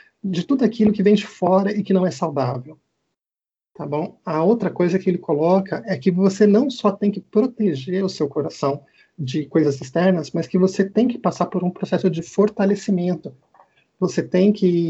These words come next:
estimular a sua psique, que você tem que se buscar um desenvolvimento pessoal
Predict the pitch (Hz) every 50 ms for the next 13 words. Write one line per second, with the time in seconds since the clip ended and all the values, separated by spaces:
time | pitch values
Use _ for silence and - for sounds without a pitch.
0 | 165 160 160 156 156 - 214 180 - - - 202 180 170 156 147 151 175 190 190
1 | 190 - - 135 131 - - - 131 - - - 143 147 160 170 170 170 - 170
2 | 151 156 151 - - - - 170 185 190 196 - - 180 - - 165 170 - -
3 | - 160 180 196 190 175 - 175 165 - 165 165 165 - - 170 190 214 214 -
4 | - 175 - - - 160 151 143 147 170 190